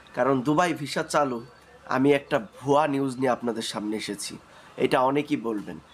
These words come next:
কিন্তু আগে আমার কথাটা শুনবেন, তারপরে কমেন্ট করবেন। কথা না শুনে, না বুঝে কমেন্ট আপনারা করবেন না।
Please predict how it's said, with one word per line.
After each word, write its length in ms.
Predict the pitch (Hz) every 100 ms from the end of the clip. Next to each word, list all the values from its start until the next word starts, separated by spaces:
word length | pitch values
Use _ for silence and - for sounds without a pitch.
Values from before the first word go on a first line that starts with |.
| - -
কিন্তু 180 | - 127
আগে 160 | 131
আমার 160 | 147 147
কথাটা 320 | 147 151 160 160
শুনবেন, 600 | - 185 180 175 226 277 - - - -
তারপরে 360 | 156 160 165
কমেন্ট 360 | 147 139 131 123
করবেন। 280 | 113 98 98
কথা 300 | 135 139 165
না 260 | 147 147 160
শুনে, 480 | - 165 170 202 240 - - -
না 280 | 110 139 180
বুঝে 360 | 165 151 147
কমেন্ট 460 | - 131 135 147 147
আপনারা 280 | 135 143 131
করবেন 360 | 160 165 151
না। 100 | 104